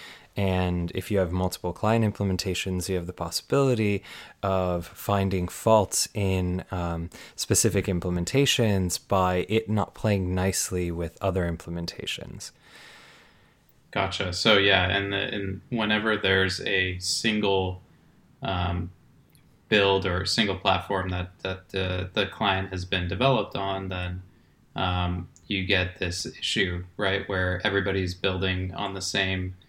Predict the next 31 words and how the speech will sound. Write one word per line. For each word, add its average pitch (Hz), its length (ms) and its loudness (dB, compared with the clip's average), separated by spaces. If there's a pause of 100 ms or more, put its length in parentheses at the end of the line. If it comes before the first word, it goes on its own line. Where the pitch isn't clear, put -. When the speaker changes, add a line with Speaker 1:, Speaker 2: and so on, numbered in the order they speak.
(340)
Speaker 2:
um, 90 260 0
ki-, 95 320 -4
kind 98 200 -2
of 90 80 -4 (260)
client 95 300 -2
implementation, 104 840 0
and, 90 320 -4
uh, 90 380 -4 (520)
you 92 200 -4
can 92 220 -4
have 92 380 0
some 90 580 -4 (640)
issues 92 340 -2
with 95 140 -6
that 87 260 0
and 90 100 -8
bugs 90 280 -2
that 90 180 -4
crop 90 320 -4
up 95 260 -6
that, 90 280 -2
that 92 140 -2
you 92 80 -4
don't 95 300 -2
see 113 300 2
until 95 280 0
you're 90 120 0
in 90 120 -2
production. 92 520 -2
So 92 360 -4
Speaker 1:
Yeah. 92 240 0